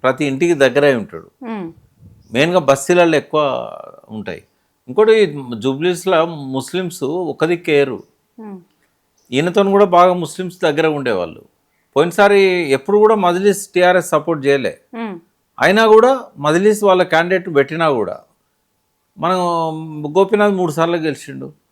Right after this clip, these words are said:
Speaker 2: అవును.
Speaker 1: అంటే ఎక్కువ ముస్లింలలో ఆయనకు కూడా ఫాలోయింగ్ ఉంది.
Speaker 2: మ్మ్.
Speaker 1: బస్తీలలో ముస్లిమ్స్ ఉన్నారు ఎక్కువ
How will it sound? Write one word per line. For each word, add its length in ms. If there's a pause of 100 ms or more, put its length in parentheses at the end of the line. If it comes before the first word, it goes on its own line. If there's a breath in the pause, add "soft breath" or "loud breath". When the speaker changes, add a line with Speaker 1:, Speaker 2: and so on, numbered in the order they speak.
Speaker 2:
అవును. 140
Speaker 1:
అంటే 180
ఎక్కువ 240
ముస్లింలలో 640
ఆయనకు 220
కూడా 160
ఫాలోయింగ్ 480
ఉంది. 360 (160)
Speaker 2:
మ్మ్. 220 (460)
Speaker 1:
బస్తీలలో 400
ముస్లిమ్స్ 480
ఉన్నారు 200
ఎక్కువ 420